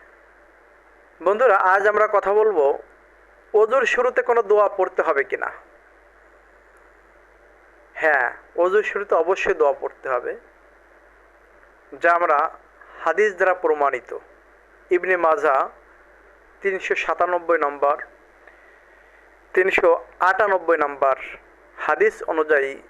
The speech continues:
আল্লাহ রাসূল সাল্লাল্লাহু আলাইহি ওয়াসাল্লাম বলেন, "যে ব্যক্তি অজুর সময় আল্লাহর নাম স্মরণ করেনি,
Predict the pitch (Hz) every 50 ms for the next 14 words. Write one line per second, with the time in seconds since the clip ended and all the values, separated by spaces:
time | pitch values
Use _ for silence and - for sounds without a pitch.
0 | _ _ - 165 165 170 165 156 151 147 - - 180 170 160 151 - - 170 160
1 | 156 147 143 143 147 147 147 139 143 143 143 139 139 143 139 139 131 - - 156
2 | 156 147 139 139 135 139 139 143 143 143 147 160 - _ _ _ _ _ _ _
3 | _ _ _ _ - _ _ _ _ _ _ _ - 147 139 165 196 202 202 202
4 | 202 202 - - 208 208 220 226 - - - - - _ _ _ _ - - -
5 | _ - 190 202 208 254 302 - - - 214 190 156 143 139 139 - - - 165
6 | 160 156 156 165 180 185 170 156 147 147 143 - - 147 147 170 208 208 - 165
7 | 139 135 131 131 131 135 -